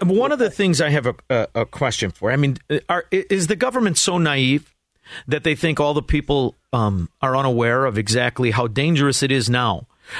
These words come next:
under a government that has become comfortable implementing v-, different versions of fascism to be law-abiding? And all they're really gonna create are people who would have formerly been law-abiding,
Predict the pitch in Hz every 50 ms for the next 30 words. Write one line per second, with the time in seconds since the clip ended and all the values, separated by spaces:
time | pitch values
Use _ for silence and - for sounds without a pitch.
0 | - - 139 143 143 131 127 127 127 113 101 123 139 135 135 139 131 120 107 -
1 | 117 113 104 104 110 127 110 - 139 131 127 - - 254 247 - 175 127 104 80
2 | 87 82 - - - - - - _ - 151 139 - 127 127 127 123 117 117 113
3 | 107 98 113 - - - 117 139 - - 127 110 95 117 120 120 113 123 113 98
4 | 107 101 - 127 127 131 120 - 120 101 110 107 101 - - - - - _ 202
5 | - 143 208 208 190 185 180 185 185 170 120 98 113 107 95 87 87 92 - -
6 | _ _ _ - - - 143 165 175 185 202 185 180 180 156 151 170 180 175 156
7 | 143 151 139 127 - - - 143 139 147 156 135 123 120 - 170 170 - 151 143
8 | 131 156 165 185 214 208 190 160 127 - - 196 208 226 208 170 156 147 123 127
9 | 139 127 123 123 143 175 190 160 117 104 107 107 107 110 110 110